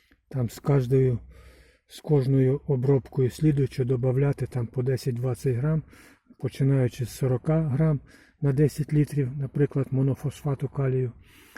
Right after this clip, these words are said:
і там п'ять-сім день кожний раз повторювати обробку і добавляючи по двадцять грам. Я по цьому методу також працюю. Наскільки він дієвий чи не дієвий,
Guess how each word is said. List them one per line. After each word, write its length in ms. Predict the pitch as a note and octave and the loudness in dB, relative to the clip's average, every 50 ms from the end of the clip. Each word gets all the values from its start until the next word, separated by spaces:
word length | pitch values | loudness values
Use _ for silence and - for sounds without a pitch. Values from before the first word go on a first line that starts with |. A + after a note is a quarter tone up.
| - _ _ _ - - - - | -20 _ _ _ -20 -20 -12 -6
і 160 | - C#3 C3 | -4 -4 -2
там 240 | - C#3 C3+ C3 A#2+ | 0 0 0 0 0
п'ять-сім 600 | - - D3 C#3+ C3+ - - - D3+ C3+ C3+ C3 | 0 2 2 2 2 0 0 0 2 2 2 4
день 240 | C3+ C#3+ C#3+ C#3 B2+ | 2 4 2 2 0
кожний 420 | - - C#3 C#3 C3 B2 C3 C3 | 0 0 0 0 2 2 2 2
раз 180 | C3 C3+ A#2+ - | 0 0 -2 -4
повторювати 840 | - - C3 A2+ - - D#3 D#3 D#3+ D#3 D#3 D#3 - - D#3+ D3+ - - - - - - - - - - | -6 -6 -6 -4 -2 0 2 2 4 4 2 2 2 2 0 0 -2 -4 -16 -20 -20 -20 -20 -20 -8 -2
обробку 560 | - D3 C3 C3 D3 D#3+ D3+ - - - F3 E3+ - | -2 0 2 4 4 2 2 2 0 -4 -4 -2 -2
і 80 | D3 | -2
добавляючи 680 | B2+ C#3 B2+ B2 C3+ C3 C3+ D3 D3+ D#3 C#3+ - - | -2 0 0 0 0 2 2 4 2 2 2 0 -4
по 160 | C3 - C#3 B2+ | -4 -2 -2 -2
двадцять 400 | C3 C3+ C3 - - C3+ A#2+ G#2+ | 0 0 -2 -2 0 0 0 2
грам. 280 | A2+ A#2+ A#2 G#2 F2+ D2 C#2+ - - - - - - - - - - - - - - | 2 0 0 -2 -4 -8 -12 -18 -20 -20 -20 -20 -20 -20 -20 -20 -20 -20 -18 -4 2
Я 140 | E3 E3+ F#3 | 4 4 4
по 160 | - - D#3 | 4 2 0
цьому 260 | - - D#3+ D#3 D#3 | 2 4 6 6 8
методу 340 | D3 D#3 D#3+ - - C#3+ C3+ | 6 6 6 4 4 2 0
також 340 | - - C#3 B2 - A#2+ - | 2 0 -2 0 -2 -4 -6
працюю. 640 | - - B2+ A#2+ - - - B2 A2+ G#2+ F#2+ - - - - - - - - - - - - - - - - | -2 -2 -2 -2 -2 -2 -4 -2 -2 -4 -6 -8 -14 -16 -18 -18 -20 -18 -18 -16 -16 -14 -14 -14 -6 0 2
Наскільки 500 | D3 C3 - - - F3 D#3 - F3 D#3 | 2 2 2 6 6 6 6 8 8 8
він 160 | D#3 D#3 D3 | 8 8 8
дієвий 380 | C#3+ D#3 D#3 D#3+ D#3+ D#3 D3 C#3+ | 8 8 8 8 8 8 6 6
чи 160 | - D#3 D3 | 4 4 4
не 100 | D3 C#3+ | 6 6
дієвий, 520 | C#3+ D#3 D#3+ E3 E3 D3 C#3+ C3 B2 - | 6 8 8 8 8 6 6 4 2 0